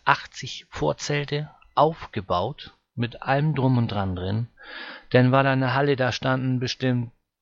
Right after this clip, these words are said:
fünfzig Wohnwagen, ah, dreißig Wohnwagen drinne. Teilweise konnte man da sogar reingehen und sich von innen angucken. Die richtig guten, hochpreisigeren waren abgeschlossen.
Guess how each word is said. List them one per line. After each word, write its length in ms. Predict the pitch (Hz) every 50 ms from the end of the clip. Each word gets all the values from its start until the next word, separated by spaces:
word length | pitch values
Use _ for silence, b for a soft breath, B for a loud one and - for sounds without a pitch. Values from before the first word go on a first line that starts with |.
| - -
fünfzig 560 | - 143 139 135 - - - 113 - - -
Wohnwagen, 400 | 147 143 131 101 101 98 95 101
ah, 300 | 107 110 117 117 110 101 -
dreißig 500 | 113 113 131 139 139 - - 120 104 120
Wohnwagen 540 | 135 143 147 131 104 101 95 90 90 90
drinne. 380 | 87 90 95 98 107 117 131 - _ B B B B B B B B B B B -
Teilweise 600 | - 127 135 143 139 127 127 131 131 123 120 117
konnte 320 | - 123 127 123 123 123
man 280 | 117 117 117 117 117 113
da 160 | 113 113 113
sogar 320 | 107 110 98 107 101 98
reingehen 400 | 98 117 127 139 131 117 113 107
und 100 | 107 104
sich 200 | 101 - 110 104
von 180 | - - 113 117
innen 220 | 117 127 127 120
angucken. 500 | 107 101 101 101 - 110 104 107 113 113
Die 320 | 104 104 107 104 107 104 98 95 - _ _ _ _ _ _ _ _ _ - - 160
richtig 380 | 131 131 - - - 113 - -
guten, 360 | - 151 135 - - 127 117
hochpreisigeren 1040 | 120 123 120 - - - 120 113 113 113 104 107 107 113 110 104 110 107 104 101
waren 180 | 101 104 104 101
abgeschlossen. 760 | 90 110 - - - 117 - - 117 117 113 - 120 113 107